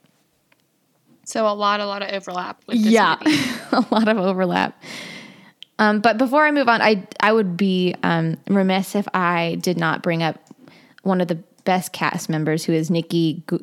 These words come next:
Speaker 2: Nikki Guad-, oh God. Guad-,
Speaker 1: <laughs>
Speaker 2: Guadagni.
Speaker 1: Try that one more time.
Speaker 2: <laughs> Let me, let me look up how it's pronounced.
Speaker 1: Please include this.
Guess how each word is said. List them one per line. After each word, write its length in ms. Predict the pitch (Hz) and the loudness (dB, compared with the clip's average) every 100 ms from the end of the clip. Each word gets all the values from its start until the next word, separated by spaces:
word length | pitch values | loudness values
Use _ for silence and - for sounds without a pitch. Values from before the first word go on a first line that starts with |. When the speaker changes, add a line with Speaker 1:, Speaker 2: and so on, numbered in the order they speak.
| - | -2
Speaker 2:
Nikki 480 | 202 233 226 202 185 | 0 2 2 0 0
Guad-, 400 | 202 190 185 165 _ - | 2 4 4 -2 _ -4
oh 120 | 170 | -2
God. 480 | - - 123 131 131 - _ _ _ _ _ _ 202 - _ - | -2 -4 -4 -4 -6 -12 _ _ _ _ _ _ -20 -20 _ -6
Guad-, 280 | 320 180 165 | 0 0 0
Speaker 1:
<laughs> 340 | 165 415 - - 233 | -2 -4 -6 -6 -6
Speaker 2:
Guadagni. 320 | - 180 170 165 165 175 | -2 0 0 2 2 4
Speaker 1:
Try 120 | 262 | 6
that 160 | 220 | 6
one 80 | 202 | 4
more 160 | 427 - | 2 2
time. 440 | 254 170 156 233 - | 0 -2 -4 -10 -12
Speaker 2:
<laughs> 120 | 302 - 508 453 | _ -10 -8 -6
Let 0 | |
me, 640 | 440 453 508 466 453 - 370 | -2 0 0 -2 -4 -12 -8
let 140 | 392 403 | -4 0
me 140 | 415 370 | 0 -2
look 180 | 330 | -2
up 100 | 285 | -4
how 160 | 277 247 | -2 -4
it's 100 | 233 | -6
pronounced. 560 | 240 247 196 190 254 - _ _ _ _ _ _ _ _ _ _ | -8 -10 -8 -10 -12 -18 _ _ _ _ _ _ _ _ _ _
Speaker 1:
Please 220 | - 320 240 | -4 -4 -4
include 340 | 185 - - | -8 -14 -14
this. 180 | - | -14